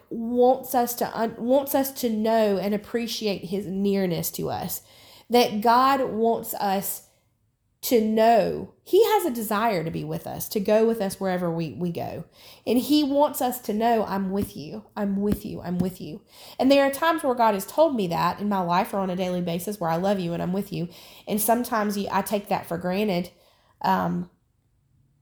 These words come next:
because it, it kinda just, it, it, it kinda goes in one ear and out the other some days. When I really need to understand what God is trying to do. God is affirming them and he's saying, "Listen, you're not, do-, you're, I'm not sending you out to do this alone.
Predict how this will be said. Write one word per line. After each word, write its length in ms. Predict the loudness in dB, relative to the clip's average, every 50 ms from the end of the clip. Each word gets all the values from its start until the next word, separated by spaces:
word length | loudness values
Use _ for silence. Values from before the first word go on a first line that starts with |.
| _ _ _ _ _ _ _ _ _ _ _ _ _ _ _ _ _ _ _ _ -4
because 300 | -2 0 2 2 2 2
it, 120 | 0 -2 -2
it 200 | -4 -4 -4 -4
kinda 280 | -4 -4 -2 -2 -2 -2
just, 380 | -2 -2 -2 -4 -6 -8 -12 _ _ _ -8
it, 160 | -8 -8 -4 -4
it, 280 | -4 -4 -2 -2 0 0 0 0 -2
it 100 | -6 -4
kinda 220 | -2 -2 -2 0
goes 220 | 2 2 2 2 0
in 120 | 0 0
one 120 | 0 0 0
ear 80 | 0
and 80 | 0 -2
out 100 | -2 0
the 100 | 0 0
other 160 | 0 0 -2
some 180 | -4 -6 -6 -6
days. 300 | -6 -6 -6 -8 -10 -12 _ _ _ _ _ _ _ _ _ _ _ _ _ _ _ -6
When 240 | -2 2 2 4 4
I 80 | 4
really 340 | 4 4 4 4 4 4 4
need 160 | 2 0 0 0
to 60 | 0
understand 520 | 0 0 -2 -2 -4 -4 -4 -4 -2 0 0
what 160 | -2 0 0
God 180 | 0 0 0 0
is 140 | -2 -4
trying 260 | -6 -4 -4 -2 -2 -2
to 60 | -2
do. 240 | -2 -2 -2 -4 -6 -8 -14 -20 -10 0 4
God 240 | 6 8 8 8 6
is 120 | 4 2
affirming 540 | -2 -2 -2 -2 0 0 0 0 0 -2 -2
them 180 | -2 -4 -4 -4
and 120 | -4 -4
he's 200 | -4 -4 -4 -4
saying, 360 | -4 -2 0 0 0 0 0
"Listen, 400 | -2 -2 -2 -4 -4 -2 -2 0
you're 120 | 2 2 2
not, 320 | 2 0 0 -2 -4 -4
do-, 80 | -4 -4
you're, 320 | -4 -2 0 0 0 0
I'm 260 | 0 0 0 0 2
not 180 | 2 0 0 -2
sending 360 | -4 -2 0 0 2 2 0
you 140 | 0 -2 0
out 240 | 0 2 0 0 0
to 80 | -2
do 140 | -2 -2 -2
this 180 | -2 -4 -4 -4
alone. 380 | -4 -2 -2 -2 -2 -2 -6